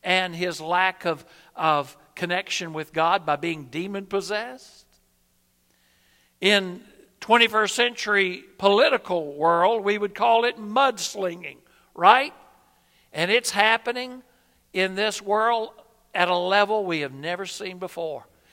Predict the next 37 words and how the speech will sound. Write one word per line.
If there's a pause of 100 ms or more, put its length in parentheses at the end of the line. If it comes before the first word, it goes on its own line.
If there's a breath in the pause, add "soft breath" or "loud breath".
(140)
And
let
me
tell
you
something,
friends. (300 loud breath)
I'm
not
going
into
politics (100)
right
now
much, (240 soft breath)
but
I'm
sick
of
it. (360 loud breath)
And
I'm
sick
of
people
calling
each
other
names, (280 loud breath)
and
I'm
sick
of
people
cutting
down
people,